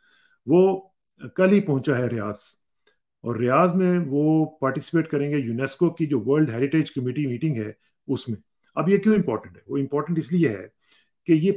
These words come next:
पहली दफा हो रहा है कि इसराइली गवर्नमेंट का डेलीगेशन जो है वो विजिट कर रहा है सऊदी अरब की, अरेबिया को ऑफिशियली और पब्लिकली। ये बड़ी इंपॉर्टेंट बात है, पहली दफा ये हो रहा है कि इसराइल का डेलीगेशन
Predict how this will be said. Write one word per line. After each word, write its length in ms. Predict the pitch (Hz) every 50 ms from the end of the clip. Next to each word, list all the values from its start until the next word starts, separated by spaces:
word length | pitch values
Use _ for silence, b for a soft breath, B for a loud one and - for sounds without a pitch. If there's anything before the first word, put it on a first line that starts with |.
| - - -
पहली 240 | 180 196 220 247 208
दफा 220 | 214 156 175 175
हो 200 | 123 117 123 127
रहा 180 | 131 127 123 113
है 200 | 113 117 123 120
कि 140 | - 156
इसराइली 460 | 151 143 135 - - 151 151 156 165 151
गवर्नमेंट 280 | 139 139 139 143 135
का 100 | - 139
डेलीगेशन 480 | 120 110 110 117 123 139 135 135 143 123
जो 100 | 113 104
है 140 | 104 104 110
वो 180 | 120 120 104 110
विजिट 200 | 123 135 135 -
कर 120 | - 110
रहा 80 | 107 120
है 60 | 117
सऊदी 280 | - - 113 104 117
अरब 220 | 127 123 131 131 - -
की, 80 | 151
अरेबिया 460 | 147 - - 120 123 117 123 139 147
को 300 | 143 - 170 202 214 B B B B B B B -
ऑफिशियली 540 | 139 - 247 233 - - 269 233 262 247 240 - _ _ _ _ _ _ _ _ _ -
और 360 | 156 160 175 180 180 - _ _ _ _ _ -
पब्लिकली। 420 | 175 160 151 151 143 - - - - _ _ _ _ _ _ _ _ _ _ _ _ _ _ _ _ _ -
ये 120 | 123 160 185
बड़ी 220 | 147 147 165 185
इंपॉर्टेंट 400 | 180 165 - 139 127 123 127 110
बात 200 | 104 95 90 - _
है, 60 | 92 _ _ _ _ _ _ _ -
पहली 320 | 190 190 208 214 220 220
दफा 240 | 196 175 143 160 156
ये 140 | 151 151 147
हो 180 | 120 113 113
रहा 160 | 117 123 127 135
है 80 | 135
कि 380 | 135 - 139 135 135 135 135 139 139 139 135 123
इसराइल 360 | 110 - 139 131 131 131 131
का 160 | 135 139 123
डेलीगेशन 720 | 113 104 110 110 120 117 123 113 - - 131 135 135 135